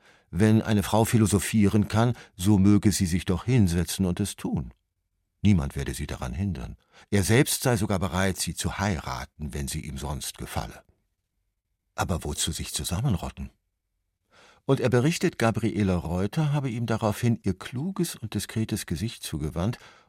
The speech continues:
und mit einem nachsichtigen Lächeln, das sowohl ihm als auch der Frauenversammlung zu gelten schien, gesagt:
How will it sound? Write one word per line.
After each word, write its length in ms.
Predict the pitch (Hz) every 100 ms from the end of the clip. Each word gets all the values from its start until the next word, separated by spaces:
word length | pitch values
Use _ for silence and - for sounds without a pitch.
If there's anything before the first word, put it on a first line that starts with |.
| _
und 280 | 110 107 - _
mit 320 | - 104 - -
einem 260 | 107 101
nachsichtigen 720 | 98 135 - - 127 - 117
Lächeln, 680 | 95 90 85 - 95 127 151 _ _ _
das 140 | 78 -
sowohl 300 | 76 80 76
ihm 340 | 104 104 107
als 200 | - 85
auch 140 | - 87
der 120 | 78
Frauenversammlung 840 | - 90 87 - 90 95 92 98 95
zu 120 | 95
gelten 320 | 98 92 104
schien, 260 | - 107 104
gesagt: 440 | 101 107 113 -